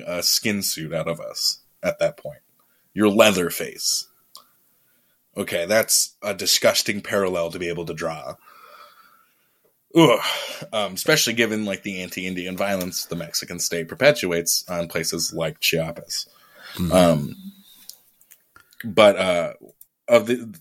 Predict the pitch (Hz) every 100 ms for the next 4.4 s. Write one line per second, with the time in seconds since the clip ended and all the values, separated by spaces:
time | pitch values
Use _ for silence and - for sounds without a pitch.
0 | - 104 98 90 107 98 90 - 131 127
1 | 123 117 104 113 104 90 - 90 85 90
2 | 87 101 101 101 101 95 90 87 87 85
3 | 82 - 90 85 82 85 - 104 165 110
4 | 90 76 60 58